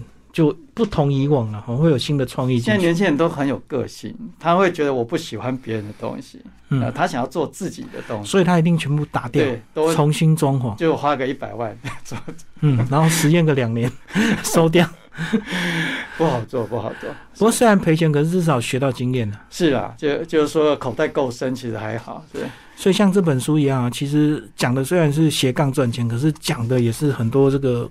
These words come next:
Speaker 1: 过程的一个学习的人生的一个累积啊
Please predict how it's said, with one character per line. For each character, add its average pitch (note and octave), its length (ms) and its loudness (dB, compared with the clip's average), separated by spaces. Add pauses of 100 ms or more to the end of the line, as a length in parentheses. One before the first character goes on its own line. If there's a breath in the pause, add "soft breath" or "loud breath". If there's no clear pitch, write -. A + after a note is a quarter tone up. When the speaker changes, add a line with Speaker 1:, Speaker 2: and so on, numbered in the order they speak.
(100)
Speaker 1:
过 F3+ 180 4
程 B2+ 220 0
的 B2 100 0
一 A#2+ 40 0
个 B2+ 60 -2
学 A#2+ 240 0
习 A#2+ 160 -2
的 A#2+ 140 0 (240)
人 C#3 220 4
生 E3 240 2
的 D3 120 4
一 C3 80 2
个 B2+ 120 2
累 A2+ 180 -2
积 A#2 340 -4
啊 G#2 120 -6